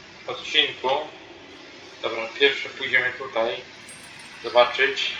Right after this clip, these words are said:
Coś tutaj się jakby kreowało. Czekajcie. Tutaj się obawiam, że zaraz możemy przegrać.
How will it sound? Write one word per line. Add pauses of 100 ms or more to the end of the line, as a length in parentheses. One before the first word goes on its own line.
(1600)
Coś (180)
tutaj
się (760)
jakby (160)
kreowało. (2500)
Czekajcie. (2250)
Tutaj
się
obawiam,
że
zaraz (840)
możemy
przegrać.